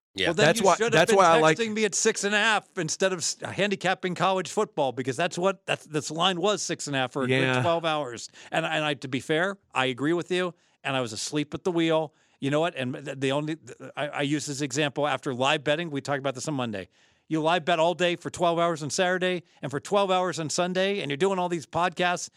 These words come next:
Speaker 2: and it's really hard to be alert enough to spot, like, really bad mistakes. That was just a bad line. It's funny 'cause I was listening to one of the local, um, content providers, and they're like, "Boy,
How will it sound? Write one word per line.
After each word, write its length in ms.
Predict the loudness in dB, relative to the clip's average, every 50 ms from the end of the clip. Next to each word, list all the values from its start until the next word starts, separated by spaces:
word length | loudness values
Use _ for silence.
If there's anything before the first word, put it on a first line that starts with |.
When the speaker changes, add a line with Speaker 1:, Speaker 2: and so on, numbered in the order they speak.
| _ _ _
Speaker 2:
and 60 | -10
it's 120 | -8 -8
really 300 | -4 0 2 4 4 4
hard 240 | 4 2 2 0 0
to 80 | -2 -2
be 120 | -2 -2
alert 280 | 0 2 0 0 0 -2
enough 240 | -2 -4 -4 -4 -6
to 80 | -8
spot, 400 | -10 -10 -4 -2 0 0 0 -2 -4
like, 180 | -4 -6 -6 -6 -6
really 260 | -4 -2 -2 0 -2
bad 380 | -2 -4 -2 0 0 0 -2 -4
mistakes. 480 | -8 -10 -6 -4 -2 -2 -2 -4 -10 -14 _ -20 -6
That 140 | -2 -2 0
was 100 | 0 -2
just 160 | -4 -4 -4
a 60 | -4
bad 360 | -6 -4 -2 -2 0 0 -2 -2
line. 300 | -2 -2 -2 -2 -4 -8 _ -20 -12 _
It's 180 | -6 -6 -6 -2
funny 260 | -2 0 0 0 -2
'cause 160 | -4 -4 -4
I 60 | -4
was 140 | -4 -4 -4
listening 260 | -6 -4 -4 -4 -4
to 60 | -2
one 120 | -2 -4 -4
of 40 | -4
the 100 | -6 -4
local, 480 | -2 -2 -2 -2 -2 -4 -4 -4 -4 -8 _ _ _ _ _ _ -4
um, 220 | -4 -4 -4 -6 -10 -14 -14 -12 -12 -12 -12
content 380 | -6 -4 -4 -2 -2 -2 -4 -4
providers, 520 | -4 -2 0 0 0 0 0 -2 -4 -6 -10 _ _ _ _ _ -6
and 120 | -4 -2
they're 80 | 0 0
like, 200 | 0 -2 -4 -4
"Boy, 380 | 0 2 4 4 4 2 -2